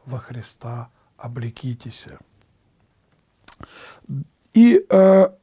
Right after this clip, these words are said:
разнесся слух о сем, то есть об исцелении этой девицы, по всей земле той. Далее, когда Иисус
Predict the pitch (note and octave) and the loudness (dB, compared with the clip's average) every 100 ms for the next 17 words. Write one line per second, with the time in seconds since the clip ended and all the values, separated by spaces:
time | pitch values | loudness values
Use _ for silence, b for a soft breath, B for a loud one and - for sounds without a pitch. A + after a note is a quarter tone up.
0 | _ - F#3+ F#3+ E3 G#3+ G3 - D3+ - | _ -2 2 2 2 2 2 -2 -6 -4
1 | G3+ C#4+ - - G3+ - G#3+ G#3+ G3 F#3+ | 0 0 0 0 -2 0 2 2 2 -4
2 | D3 C3 - D3 C#3+ - E3 D#3 C#3+ C3 | -8 -8 -10 -8 -8 -8 -6 -4 -4 -6
3 | B2 C3 B2 D3+ G#3+ A3+ - - B B | -10 -12 -8 -4 -4 -6 -8 -12 B B
4 | B B D#3+ C3+ - G3 G3+ - D#3+ C3+ | B B -4 -4 -2 0 0 -4 -10 -6
5 | C#3 C#3 C#3+ C#3+ _ _ - G#2+ F#2+ _ | -4 -4 -4 -6 _ _ -12 -12 -14 _
6 | _ _ _ _ B B B B B B | _ _ _ _ B B B B B B
7 | B B B G#3+ F#3+ F3 G3 A3+ A3+ _ | B B B 0 2 4 4 4 0 _
8 | - G#3 B3+ B3+ F#3+ G#3+ G#3 | 0 4 4 2 -2 -2 -2